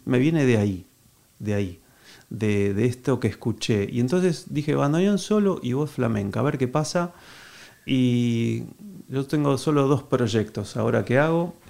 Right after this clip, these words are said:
y, y son este y el, y el de mi grupo, ¿no? Y, y nada, estoy como muy, muy, muy feliz con eso porque, porque tiene un,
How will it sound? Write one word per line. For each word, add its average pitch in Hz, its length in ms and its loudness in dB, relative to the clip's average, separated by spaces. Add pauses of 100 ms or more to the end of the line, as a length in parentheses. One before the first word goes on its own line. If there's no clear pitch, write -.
y, 98 440 -2 (420)
y 123 140 -6
son 123 360 -2
este 120 400 -2
y 107 120 0
el, 98 220 -6
y 104 120 -4
el 95 160 -4
de 95 80 -6
mi 95 140 -4
grupo, 95 280 -6
¿no? 151 160 -4 (640)
Y, 110 640 2 (200)
y 135 100 2
nada, 165 220 6
estoy 175 160 2
como 170 180 4
muy, 165 420 6
muy, 160 280 2
muy 160 200 2
feliz 156 360 2
con 151 160 0
eso 170 260 2
porque, 104 600 0 (1040)
porque 113 300 2
tiene 151 240 4
un, 120 760 4